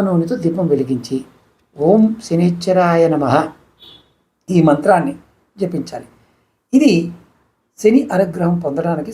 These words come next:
సహాయపడుతుంది. అలాగే రెండోది ఏంటంటే ఇక్కడ మీరు చెట్టుని అంటుకోవద్దు,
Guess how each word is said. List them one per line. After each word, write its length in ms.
సహాయపడుతుంది. 560
అలాగే 320
రెండోది 360
ఏంటంటే 340
ఇక్కడ 320
మీరు 160
చెట్టుని 420
అంటుకోవద్దు, 500